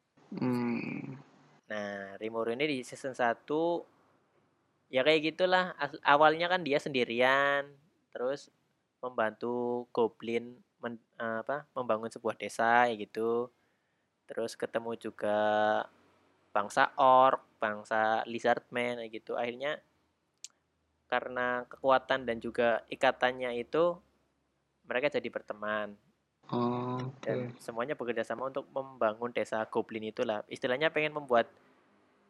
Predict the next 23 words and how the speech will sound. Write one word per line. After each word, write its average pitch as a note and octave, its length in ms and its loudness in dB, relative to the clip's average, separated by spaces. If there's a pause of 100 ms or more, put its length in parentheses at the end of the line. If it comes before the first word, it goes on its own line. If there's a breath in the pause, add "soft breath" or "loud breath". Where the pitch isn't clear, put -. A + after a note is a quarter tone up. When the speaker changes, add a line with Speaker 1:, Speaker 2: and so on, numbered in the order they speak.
(140)
Speaker 2:
desa A#2+ 440 0
goblin C#3 380 -2
kan, C3 240 -2 (420)
apa C#3 140 -8
ya, E3 160 2 (1500 soft breath)
eh, C3 640 2
monster C#3+ 340 4
yang D#3 220 6 (840)
anggapannya C#3 480 6
cukup E3+ 220 2
bodoh C#3 300 8
kayak C#3 200 6
gitu B2+ 160 0
ya. C3+ 160 6
Speaker 1:
Iya, B2+ 380 8
memang. A2+ 420 0 (300)
Speaker 2:
Nah. A2+ 100 -4
Speaker 1:
Dia C#3 100 6
nggak D3 140 10
punya C3 160 2
peradaban B2 500 2
lah. A#2 140 -2
Bukan C#3+ 160 6